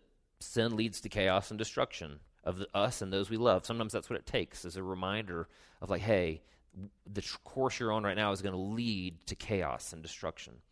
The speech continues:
Sometimes what moves us to enter back into God's larger story of redemption is a reminder that God loves us. That's part of what we're communicated in the Lord's Supper.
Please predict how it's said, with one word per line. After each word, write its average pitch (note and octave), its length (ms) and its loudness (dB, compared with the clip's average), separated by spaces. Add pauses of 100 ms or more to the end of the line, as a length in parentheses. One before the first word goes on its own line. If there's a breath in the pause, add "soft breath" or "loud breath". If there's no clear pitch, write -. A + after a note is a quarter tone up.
(460 soft breath)
Sometimes G#2 720 2
what F#2+ 140 0
moves A2 560 0
us F2+ 180 0
to - 100 -10
enter G2+ 200 -2
back G2 400 4
into F#2 180 -2
God's F2 400 2
larger F2 360 -2
story F#2+ 360 0
of E2+ 80 -2
redemption E2+ 540 -4 (420 soft breath)
is B2 160 4
a C3+ 80 2
reminder A#2+ 760 4
that G2 140 2
God G#2 560 8 (140)
loves B2 340 4
us. - 220 -8
That's - 280 -8 (460)
part F#2+ 220 -2
of F2 100 -6
what F#2 120 -8
we're F2 240 -6 (140)
communicated F2+ 640 -6
in F2 100 -6
the E2+ 80 -6
Lord's F2 280 -4
Supper. - 400 -10